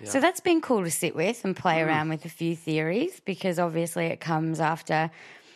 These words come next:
Speaker 2: having finally been able to integrate a regular meditation practice.
Speaker 1: Yeah.
Speaker 2: Um, and it being something that I think about a lot.
Speaker 1: Yeah.
Speaker 2: Uh, so,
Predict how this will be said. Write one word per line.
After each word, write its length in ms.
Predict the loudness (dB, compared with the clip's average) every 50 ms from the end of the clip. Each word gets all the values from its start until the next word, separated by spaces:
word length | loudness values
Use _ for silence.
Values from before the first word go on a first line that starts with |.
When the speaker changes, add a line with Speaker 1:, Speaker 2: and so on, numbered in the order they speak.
| -20 _ -6
Speaker 2:
having 300 | -2 0 2 2 2 0
finally 500 | -2 2 2 4 4 4 4 2 2 2
been 200 | 2 2 2 2
able 240 | 2 0 0 -2 -4 -4
to 160 | -2 -4 -4
integrate 720 | -2 -2 -4 -4 -2 -4 -4 0 0 0 0 0 -4 -6 -2
a 180 | 0 0 0 0
regular 800 | -4 -2 0 0 0 0 0 -2 0 2 4 4 2 2 -2 -4
meditation 760 | -4 -2 -2 -2 -2 -4 -6 -4 -4 -4 -4 -4 -4 -6 -4
practice. 680 | -4 -6 -6 -6 -4 -4 -6 -4 -4 -10 -12 -14 -14 _ -12
Speaker 1:
Yeah. 220 | -12 -12 -12 -14 -18 -20 -20 _ _ _ _ -4
Speaker 2:
Um, 560 | -2 0 2 2 2 0 0 0 -2 -2 -4 -8 _ _ _ _ _ _ _ -20 -10 -2
and 160 | 0 2 2
it 220 | 2 -2 -4 -4 -2
being 280 | 0 0 0 0 -2
something 400 | -2 -2 -2 -2 -2 -2 -2 0
that 100 | 0 0
I 340 | 2 2 2 0 -2 -2 -6 _ _ _ _ _ _ _ _
think 180 | -6 -6 -4 -2
about 320 | -2 -2 -2 -2 -6 -10 _ _ _ _ _ _ _ _ _ _ _ _ _ _ _ _ _ _ _ _ _ _ _ _
a 80 | -10 -10
lot. 420 | -8 -6 -4 -2 -2 -2 -4 -8 _ _ _ -14
Speaker 1:
Yeah. 240 | -12 -12 -10 -12 -12 -14 -18 _ -16 -10
Speaker 2:
Uh, 340 | -8 -8 -6 -6 -8 -8 -10
so, 440 | -12 -2 0 2 4 4 4 2